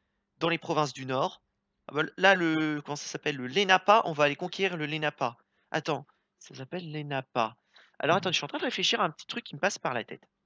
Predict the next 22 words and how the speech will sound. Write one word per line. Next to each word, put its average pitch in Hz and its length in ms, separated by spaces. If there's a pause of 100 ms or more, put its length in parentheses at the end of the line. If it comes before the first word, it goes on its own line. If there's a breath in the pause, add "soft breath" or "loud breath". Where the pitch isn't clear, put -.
(560 loud breath)
Sachant 208 320
que - 60
c'est - 140
l'extrême 185 560
nord, 131 400
Lenapa, 160 760
on 214 60
est 170 80
près - 240
des 156 120
Vikings, 208 760 (380 soft breath)
ça 151 60
serait 175 180
donc 165 180
la 135 100
Scandinavie, 151 640
c'est 208 160
la 170 140
Lépo-, 196 340
Lép-, 185 240 (140)
Laponie, 180 500
donc 165 140